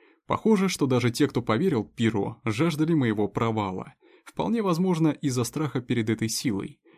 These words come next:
И я промолчал. "Монетки не найдётся?" спросил я Пира. "Четвертак подойдёт?" "Спасибо, вполне". Я словил брошенный мне медяк. И я поковылял к парню с его барьером.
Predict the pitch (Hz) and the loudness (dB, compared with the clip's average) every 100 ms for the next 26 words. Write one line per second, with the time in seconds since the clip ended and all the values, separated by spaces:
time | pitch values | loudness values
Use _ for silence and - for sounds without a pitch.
0 | - 107 101 135 147 _ 127 127 123 120 | -6 0 2 0 -4 _ -2 0 0 -2
1 | - 110 113 123 _ _ _ _ _ _ | -4 -4 -6 -12 _ _ _ _ _ _
2 | 180 202 170 107 110 117 156 226 - - | 0 2 2 2 0 2 4 2 2 -4
3 | - _ _ - - 117 - 113 110 110 | -10 _ _ -8 0 0 2 2 2 -2
4 | - 104 101 - - _ _ _ _ - | -2 -2 -2 -8 -14 _ _ _ _ -4
5 | 107 113 120 123 117 117 110 113 151 - | -2 2 4 4 2 2 2 2 0 -2
6 | _ _ _ _ _ _ - - 170 - | _ _ _ _ _ _ -14 -2 0 0
7 | 113 156 - _ - - 240 185 190 - | 0 -2 -4 _ -8 -2 0 0 -2 -8
8 | _ _ _ - 120 180 - 139 147 139 | _ _ _ -2 0 0 0 0 2 0
9 | 117 131 - 143 123 110 110 127 117 101 | 0 0 0 0 2 0 0 0 -2 -4
10 | - _ _ - - - 110 131 180 175 | -12 _ _ -20 -16 0 2 2 0 0
11 | 151 143 143 123 - 160 160 160 - 120 | 2 4 2 0 -2 -2 2 2 2 0
12 | 113 110 120 113 107 - - | 0 0 0 2 0 -2 -10